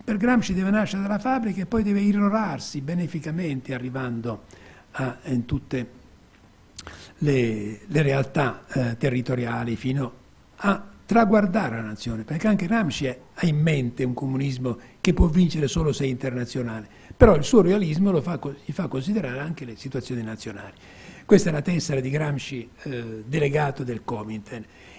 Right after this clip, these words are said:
E qui, o dicevo prima, che il comunismo che fallisce in,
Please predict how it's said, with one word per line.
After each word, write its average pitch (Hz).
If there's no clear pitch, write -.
E 294
qui, 175
o 294
dicevo 220
prima, 170
che -
il 180
comunismo 208
che 226
fallisce 214
in, 147